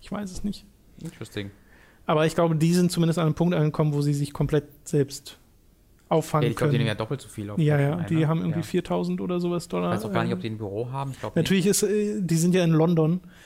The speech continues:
Speaker 1: Äh, ich glaube nicht, dass sie ein Büro haben. Ich glaube, das, das, was sie machen, machen sie in Matt Lees Wohnung.
Speaker 2: Ja.
Speaker 1: <laughs> Ähm, London wäre noch mal teurer, aber da, wenn ein Büro entfällt, dann geht's wahrscheinlich.
Speaker 2: Ja.
Speaker 1: Wenn bei uns das Büro entfallen würde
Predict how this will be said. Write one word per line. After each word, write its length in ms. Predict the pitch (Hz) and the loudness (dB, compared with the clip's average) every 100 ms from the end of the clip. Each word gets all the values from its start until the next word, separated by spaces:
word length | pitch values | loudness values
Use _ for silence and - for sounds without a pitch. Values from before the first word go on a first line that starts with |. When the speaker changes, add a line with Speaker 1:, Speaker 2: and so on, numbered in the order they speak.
| - - | -20 0
Speaker 1:
Äh, 120 | 160 | 2
ich 100 | 156 | 2
glaube 220 | 165 156 | 2 4
nicht, 260 | 160 208 - | 4 2 2
dass 80 | 185 | 2
sie 100 | 185 | 2
ein 80 | 170 | 4
Büro 280 | 170 196 | 4 4
haben. 100 | 208 | 4
Ich 80 | 185 | 2
glaube, 160 | - 156 | 0 0
das, 120 | 156 175 156 | 0 0 0
das, 180 | 165 175 | 0 2
was 140 | 170 | 2
sie 80 | 185 | 4
machen, 200 | 170 170 | 4 4
machen 160 | 165 | 4
sie 80 | 165 | 4
in 80 | 160 | 4
Matt 180 | 165 165 | 2 2
Lees 280 | 165 165 165 | 2 2 2
Wohnung. 340 | 175 196 196 - | 4 4 4 2
Speaker 2:
Ja. 120 | 233 240 - - - | 2 0 -2 -12 -16
Speaker 1:
<laughs> 340 | - - - | -18 -20 -2
Ähm, 600 | 165 160 160 156 160 208 - - - 539 | 2 4 4 2 2 -2 -10 -20 -16 -6
London 460 | 156 165 175 160 | 0 2 4 4
wäre 260 | 151 175 175 | 4 4 4
noch 100 | 165 | 2
mal 120 | 156 | 0
teurer, 280 | - 160 170 | 2 0 2
aber 160 | 147 147 | 2 2
da, 140 | 147 151 147 | 2 2 2
wenn 160 | 147 | 2
ein 80 | 143 | 2
Büro 260 | 147 147 175 | 2 4 2
entfällt, 580 | 156 - 151 160 160 - - - - - - - _ _ - | 0 0 2 2 -2 -14 -20 -20 -20 -20 -20 -20 _ _ -2
dann 360 | 151 143 143 | 0 2 2
geht's 220 | 143 139 | 0 -4
wahrscheinlich. 420 | 170 - 190 185 - - | -6 -6 -8 -8 -14 -6
Speaker 2:
Ja. 120 | 107 - - | -6 -4 0
Speaker 1:
Wenn 140 | 147 | 2
bei 80 | 160 | 4
uns 160 | 165 | 2
das 140 | 175 - | 0 0
Büro 260 | 165 156 165 | 2 2 2
entfallen 420 | 160 165 156 151 | 0 0 0 2
würde 340 | 151 151 151 | 2 2 0